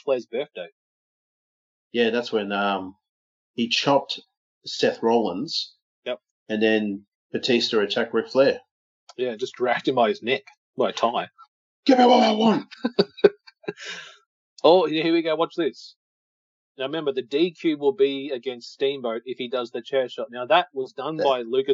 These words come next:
Speaker 1: to himself, right?
Speaker 2: That's
Speaker 1: So it's not,
Speaker 2: fantastic.
Speaker 1: there's no bell ringing.
Speaker 2: Look at the crowd. Look at the crowd. That's
Speaker 1: Don't do
Speaker 2: fantastic
Speaker 1: it.
Speaker 2: stuff.
Speaker 1: Don't do it.
Speaker 2: Don't you dare. <gasps>
Speaker 1: There we go. That's it.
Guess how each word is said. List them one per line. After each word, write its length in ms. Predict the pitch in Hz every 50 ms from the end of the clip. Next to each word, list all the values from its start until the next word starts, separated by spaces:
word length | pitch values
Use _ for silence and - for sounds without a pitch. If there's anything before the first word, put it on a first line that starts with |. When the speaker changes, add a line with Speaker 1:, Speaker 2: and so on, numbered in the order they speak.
| 135
Speaker 1:
to 120 | - 139 135
himself, 440 | 117 113 - - - 156 123 101 - -
right? 220 | 95 95 107 139 -
Speaker 2:
That's 180 | - 185 - -
Speaker 1:
So 80 | 240 214
it's 180 | 190 - -
not, 80 | - 104
Speaker 2:
fantastic. 220 | - - - 101 98
Speaker 1:
there's 160 | 131 123 104
no 180 | 120 135 147 165
bell 260 | 151 147 147 147 143
ringing. 360 | 131 123 120 120 135 170 226 233 _ _ _ _
Speaker 2:
Look 160 | - 165 208 320
at 80 | 311
the 80 | - 294
crowd. 320 | - - 190 202 208 180
Look 120 | - 269 330
at 40 |
the 120 | 349 330 -
crowd. 320 | - 302 320 311 226 208 - _ _ _ _ _ _ _ _ _ _ _ -
That's 160 | 233 233 -
Speaker 1:
Don't 180 | - 226 196 -
do 60 | -
Speaker 2:
fantastic 300 | - 139 160 165 139 113
Speaker 1:
it. 20 | -
Speaker 2:
stuff. 220 | - 110 95 87 -
Speaker 1:
Don't 200 | - 135 139 135
do 180 | 104 107 120 139
it. 220 | 139 135 123 117 - _ _ _ _ _ _ _
Speaker 2:
Don't 200 | - 139 135 -
you 80 | - 160
dare. 440 | - 143 139 151 160 151 117 87 85 - - _ _ _ _ _ _
<gasps> 360 | _ _ _ _ _ _ -
Speaker 1:
There 100 | - 233 254 262 254 247 226
we 60 | 190
go. 240 | 139 151 160 170 170 143 _ -
That's 220 | 127 135 135 -
it. 220 | 180 202 220 208